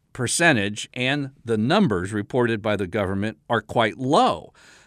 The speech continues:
There's a website called Shadow Stats or Shadow Statistics, and they feel the actual unemployment rate is at thirty-five percent. But whether it's fifteen percent or thirty-five percent,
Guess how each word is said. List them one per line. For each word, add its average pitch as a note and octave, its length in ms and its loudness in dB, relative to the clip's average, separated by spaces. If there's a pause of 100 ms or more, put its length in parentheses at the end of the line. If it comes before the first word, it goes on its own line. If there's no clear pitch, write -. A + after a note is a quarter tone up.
(120)
There's A2 260 0
a A#2 40 0
website A#2+ 640 2
called F#2+ 360 -2 (380)
Shadow A#2+ 560 4
Stats G2 580 -2
or F#2+ 140 -4
Shadow G#2+ 560 -2
Statistics, - 960 -6 (500)
and A2+ 220 -2
they C3+ 220 2
feel A#2+ 400 0
the G#2+ 260 -2
actual B2+ 560 2
unemployment A#2 800 -2
rate G#2+ 320 0
is G#2+ 220 -4
at G#2 220 -2 (180)
thirty-five A2+ 1200 0
percent. F#2+ 460 -4 (340)
But A#2 220 -4
whether D3 340 4
it's C3 140 -4
fifteen E3+ 480 -2
percent C#3+ 440 -4
or G#2+ 120 -6
thirty-five C3+ 720 2
percent, G#2+ 500 -4